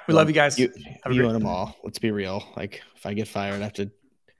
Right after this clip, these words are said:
Speaker 2: basically give you my life, so I can't
Speaker 1: Is there
Speaker 2: leave, I
Speaker 1: any,
Speaker 2: guess.
Speaker 1: is there any, is there any trailers or anything we should play?
Speaker 2: We should have put that video that you had people to share in, in there, but way to think ahead.
Speaker 1: Well,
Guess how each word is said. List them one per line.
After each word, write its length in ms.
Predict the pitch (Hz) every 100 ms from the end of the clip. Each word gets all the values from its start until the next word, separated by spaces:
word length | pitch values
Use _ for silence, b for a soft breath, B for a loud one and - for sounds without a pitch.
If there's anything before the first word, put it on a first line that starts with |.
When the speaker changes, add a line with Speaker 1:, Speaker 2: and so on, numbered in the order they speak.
| _
Speaker 2:
basically 420 | 110 107 110 107
give 180 | 104 107
you 80 | 110
my 120 | 107
life, 360 | 107 98 107 -
so 300 | - 90 92
I 100 | 104
can't 260 | 98 107 -
Speaker 1:
Is 80 | 139
there 80 | 202
Speaker 2:
leave, 60 |
I 20 |
Speaker 1:
any, 80 | 208
Speaker 2:
guess. 280 | 151 87 -
Speaker 1:
is 100 | 170
there 120 | 156
any, 260 | 214 214 208 - _ -
is 120 | 143
there 100 | 202
any 120 | 208
trailers 480 | - - 160 190 175
or 60 |
anything 300 | 185 185 190
we 100 | 185
should 280 | 180 196 165 - _ -
play? 320 | 180 208 202 -
Speaker 2:
We 80 | 151
should 260 | - 240
have 100 | 330
put 160 | 156 -
that 180 | 113 98
video 540 | 123 120 120 120 113
that 320 | 117 113 -
you 160 | 107 110
had 180 | 117 107
people 160 | 110
to 60 | 104
share 420 | - 143 156 117
in, 160 | 101 -
in 180 | 104 104
there, 240 | 98 95 98
but 260 | 101 95 - B B B B
way 140 | - 113
to 80 |
think 200 | 101 110
ahead. 320 | 104 110 107 - b b b b b _ -
Speaker 1:
Well, 420 | 120 117 113